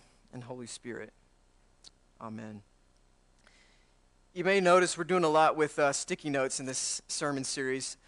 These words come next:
Special shout out to, uh, Diana Patton and Chelsea Boudreau for this incredible visual up here. Uh, I'm just, I'm blown away every time I, I, I look at it. Um, so thanks to them. You also see, um, about on every other chair a little,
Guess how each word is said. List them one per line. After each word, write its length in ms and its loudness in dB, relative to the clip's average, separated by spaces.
Special 360 4
shout 380 8
out 280 8
to, 420 0
uh, 240 0
Diana 420 0
Patton 400 0
and 180 -6
Chelsea 400 -4
Boudreau 640 2
for 140 -10
this 240 -2
incredible 880 0
visual 680 0
up 180 2
here. 360 2
Uh, 260 6
I'm 140 0
just, 280 -4
I'm 160 -2
blown 280 2
away 240 4
every 180 0
time 320 0
I, 200 2
I, 280 0
I 80 -2
look 280 -6
at 180 -2
it. 200 -8
Um, 380 -6
so 140 -8
thanks 320 -2
to 160 -4
them. 280 0
You 120 6
also 300 8
see, 480 2
um, 520 4
about 300 2
on 80 2
every 220 4
other 120 2
chair 520 2
a 60 0
little, 360 0